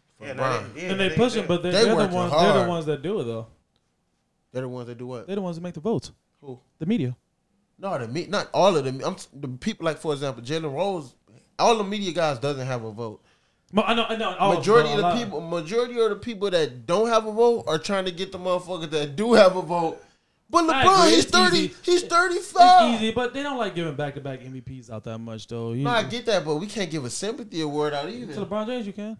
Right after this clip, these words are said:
Speaker 1: Man, oh,
Speaker 3: Isn't
Speaker 1: he
Speaker 3: the sympathy being second in M V P voting?
Speaker 1: No,
Speaker 2: What,
Speaker 1: but
Speaker 2: the
Speaker 1: he,
Speaker 2: sympathy is
Speaker 1: they,
Speaker 2: fifth?
Speaker 1: they don't want him to be second,
Speaker 3: And they
Speaker 1: though.
Speaker 3: gave
Speaker 2: How
Speaker 3: him
Speaker 2: many, how many Jordan got?
Speaker 3: I think he had five, but they gave,
Speaker 2: Oh,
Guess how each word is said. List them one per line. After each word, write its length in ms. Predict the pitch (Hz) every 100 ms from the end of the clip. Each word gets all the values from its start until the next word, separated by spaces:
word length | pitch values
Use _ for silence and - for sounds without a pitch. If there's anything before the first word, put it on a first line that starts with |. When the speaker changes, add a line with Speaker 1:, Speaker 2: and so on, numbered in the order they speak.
| _ _
Speaker 1:
Man, 120 | -
oh, 100 | 139 190
Speaker 3:
Isn't 100 | 151
Speaker 1:
he 40 |
Speaker 3:
the 60 | 320
sympathy 300 | 311 311 302
being 180 | 285 262
second 300 | - 247 240
in 120 | 220
M 80 | 220
V 80 | 214
P 160 | 233 226
voting? 340 | 220 220 214 _ _ _
Speaker 1:
No, 260 | - 240 254
Speaker 2:
What, 160 | 156 127
Speaker 1:
but 60 |
Speaker 2:
the 40 | 170
Speaker 1:
he, 60 |
Speaker 2:
sympathy 180 | 196 175 160
is 120 | 135
Speaker 1:
they, 80 | 180
Speaker 2:
fifth? 200 | 180 131
Speaker 1:
they 200 | 180 262
don't 220 | 277 240
want 200 | 233 220
him 80 | 202
to 60 |
be 140 | 185 190
second, 260 | - 214 330
Speaker 3:
And 80 | 339
they 100 | 302
Speaker 1:
though. 80 |
Speaker 3:
gave 140 | 240 262
Speaker 2:
How 100 | 208
Speaker 3:
him 60 |
Speaker 2:
many, 120 | 233 208
how 100 | 233
many 160 | 233
Jordan 320 | 202 202 170 127
got? 80 |
Speaker 3:
I 240 | 110 - _
think 120 | 190
he 60 | 160
had 120 | 117
five, 420 | - 113 107 117
but 120 | 233
they 140 | 285 285
gave, 160 |
Speaker 2:
Oh, 40 | 180